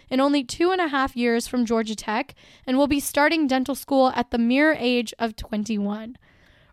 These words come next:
Rachna has challenged herself to the greatest extremes, especially in recent years, and somehow she still happens to practice self-care,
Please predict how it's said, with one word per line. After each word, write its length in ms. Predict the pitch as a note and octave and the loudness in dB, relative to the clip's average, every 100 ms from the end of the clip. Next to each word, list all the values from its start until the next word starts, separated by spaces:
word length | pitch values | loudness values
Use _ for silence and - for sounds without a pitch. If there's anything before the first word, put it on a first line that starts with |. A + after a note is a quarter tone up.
| - | -2
Rachna 340 | C4+ - D#4 | 0 2 2
has 160 | D4+ C4+ | 2 0
challenged 420 | - C#4+ D4+ - | 0 2 0 0
herself 400 | D4+ - D4 C#4 | -4 0 0 0
to 100 | C#4 | -2
the 80 | A#3 | -2
greatest 360 | A3+ C#4 D#4+ | 2 2 0
extremes, 600 | D#4+ - - D#4+ D#4 D4+ | -4 -10 -4 0 2 2
especially 600 | - B3 - C#4+ - E4+ | 0 -2 2 2 2 0
in 140 | C#4 C4 | 0 0
recent 380 | A#3+ A#3 A#3+ B3+ | 0 -2 -4 0
years, 420 | D#4 D#4 D#4 D4 - - | 2 4 2 0 -8 -12
and 200 | - C4 | -2 -2
somehow 680 | B3+ E4 F#4 F4+ C#4+ A#3+ B3+ | 0 2 4 4 2 2 2
she 160 | C4+ C4+ | 0 -4
still 300 | - D4+ C#4+ | -2 -2 -2
happens 400 | - B3 B3 - | -6 -6 -6 -6
to 80 | |
practice 440 | C4 - B3 - A#3+ | -6 -4 -4 -4 -6
self-care, 760 | - A#3 A#3 - - E4 E4 | -4 -4 -4 -6 0 2 2